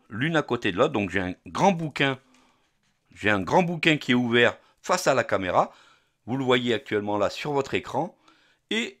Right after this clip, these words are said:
je vais tout simplement, avec ma petite pédale, appuyer, ce qui va me prendre en photo les deux pages séparément. Et pour ce genre de travail,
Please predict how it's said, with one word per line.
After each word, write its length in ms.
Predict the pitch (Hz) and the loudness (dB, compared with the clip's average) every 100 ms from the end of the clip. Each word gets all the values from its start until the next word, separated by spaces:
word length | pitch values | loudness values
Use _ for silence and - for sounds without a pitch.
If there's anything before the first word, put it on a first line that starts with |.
| _ | _
je 140 | - 127 | -2 0
vais 180 | 110 | 2
tout 140 | - 190 | 0 -2
simplement, 640 | 185 156 117 107 143 - | -4 -2 -2 0 -2 0
avec 280 | - 123 120 | 0 0 0
ma 120 | 190 | -2
petite 380 | 220 175 170 - | 0 -4 -6 -6
pédale, 420 | 107 87 113 - - | -2 2 2 2 -4
appuyer, 580 | 185 - 123 101 139 - _ _ | -6 -6 -6 -2 -2 -4 _ _
ce 100 | - | -20
qui 140 | - 156 | -8 4
va 160 | 151 | 4
me 60 | 147 | 4
prendre 380 | - 175 185 - | 2 0 0 0
en 120 | 151 | 0
photo 600 | 156 151 139 143 160 - - _ _ - | 2 0 -2 -2 -2 -4 -12 _ _ -8
les 160 | 98 | -6
deux 160 | 101 147 | 2 2
pages 400 | - 160 165 - - | 6 6 4 0 -12
séparément. 720 | - 160 165 147 135 104 - _ _ _ _ _ _ _ | 0 0 4 2 2 -2 -6 _ _ _ _ _ _ _
Et 80 | 170 | 2
pour 200 | 175 175 | 4 0
ce 140 | 185 | 4
genre 220 | 160 170 143 | 6 6 6
de 140 | 135 | 2
travail, 580 | - 110 110 151 185 | 4 6 8 6 4